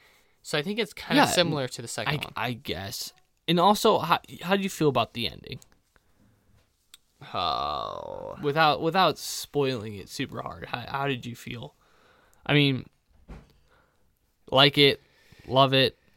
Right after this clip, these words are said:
Speaker 1: It's okay.
Speaker 2: Yeah, that, that's how I
Speaker 1: I
Speaker 2: felt
Speaker 1: mean
Speaker 2: too. I felt like it was passable, but wasn't
Speaker 1: Yeah.
Speaker 2: great. I mean, they kinda go into, uh, Pennywise's origins, which for two seconds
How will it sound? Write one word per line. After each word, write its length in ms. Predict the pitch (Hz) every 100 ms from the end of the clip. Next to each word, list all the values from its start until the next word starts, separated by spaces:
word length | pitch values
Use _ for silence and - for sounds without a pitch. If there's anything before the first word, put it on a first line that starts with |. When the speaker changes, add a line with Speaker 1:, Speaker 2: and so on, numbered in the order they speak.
| _ _ _ _ - -
Speaker 1:
It's 120 | 285
okay. 440 | 190 170 131 135 - - _
Speaker 2:
Yeah, 280 | - 117 107 - -
that, 240 | 139 139 -
that's 220 | 123 120
how 80 | 113
I 40 |
Speaker 1:
I 20 | 131
Speaker 2:
felt 200 | 131 123
Speaker 1:
mean 80 | 123
Speaker 2:
too. 320 | 104 98 - - _
I 100 | -
felt 200 | 123 131
like 180 | 113 110
it 100 | 117
was 320 | 113 110 - - _ _ -
passable, 720 | - 127 127 131 131 131 127 _ _ - - - _ _ _ -
but 260 | 120 110 90
wasn't 500 | 117 113 120 104 - _ _ _
Speaker 1:
Yeah. 220 | 190 190 - -
Speaker 2:
great. 320 | 107 104 87
I 60 | 131
mean, 160 | 165
they 100 | 156
kinda 300 | 156 175 190
go 220 | 196 180 156
into, 640 | 160 156 151 139 127 95 - _ _ _ -
uh, 320 | - 127 104
Pennywise's 640 | - 151 143 131 127 120
origins, 640 | - 85 98 120 139 156 - _ _ _ _ _ _ _ _ _
which 400 | - 123 - -
for 260 | - 123 117
two 220 | - 131
seconds 640 | 123 123 120 139 131 131